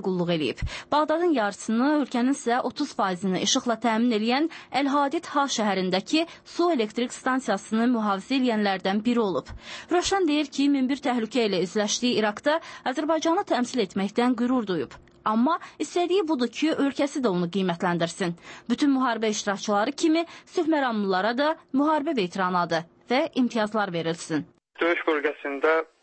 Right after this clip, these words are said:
Speaker 2: təhlükəli bir ərazidə xidmət elə-, etmiş bir şəxsə müharibə veteranı, müharibə qazisi adını vermək məqsədə uyğun olardı. Heç də Azərbaycanda hal-hazırda xidmət edən Erməni cəbhə bölgəsini nəzərə tuturam.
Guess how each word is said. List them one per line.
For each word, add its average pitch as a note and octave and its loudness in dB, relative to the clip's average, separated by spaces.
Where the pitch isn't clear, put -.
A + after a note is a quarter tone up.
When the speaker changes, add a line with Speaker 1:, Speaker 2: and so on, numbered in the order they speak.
Speaker 2:
təhlükəli D#3+ 0
bir D3+ 0
ərazidə D3 2
xidmət D3 -4
elə-, C#3 0
etmiş D#3+ -2
bir D3+ 0
şəxsə D#3+ 0
müharibə D#3 0
veteranı, D3 0
müharibə D3 0
qazisi D3+ -2
adını D3 -2
vermək D#3+ 0
məqsədə D#3+ -2
uyğun D#3+ 2
olardı. C3+ -2
Heç F3 0
də D#3+ 2
Azərbaycanda D3+ 0
hal-hazırda D3+ 2
xidmət D3+ -4
edən C#3 0
Erməni D3+ -2
cəbhə D#3 2
bölgəsini C#3+ 0
nəzərə C#3 2
tuturam. C#3 -2